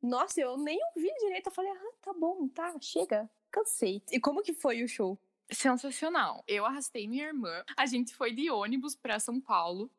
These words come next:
Speaker 2: A gente chegou lá na fila do Morumbi, eu acho que era, tipo, umas seis da manhã.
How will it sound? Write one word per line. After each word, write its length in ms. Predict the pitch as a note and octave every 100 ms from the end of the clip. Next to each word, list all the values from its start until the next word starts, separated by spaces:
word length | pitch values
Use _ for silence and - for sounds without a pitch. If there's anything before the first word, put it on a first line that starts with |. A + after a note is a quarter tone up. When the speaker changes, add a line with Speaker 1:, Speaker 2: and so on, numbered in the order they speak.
| _ -
Speaker 2:
A 80 | A#3
gente 260 | A3+ A#3 -
chegou 300 | C4 G#3+ G#3
lá 100 | A3
na 140 | C4
fila 540 | D4 - B3+ B3+ C#4
do 120 | A3+ A#3
Morumbi, 640 | A3 A#3 B3 F#3+ G3 A3+
eu 140 | A3
acho 260 | G3+ G#3 -
que 60 | A#3+
era, 140 | G#3
tipo, 180 | - A#3+
umas 220 | A#3 B3
seis 400 | - - F#3+ B3
da 100 | C4
manhã. 500 | B3 A#3 F#3+ F3 F3+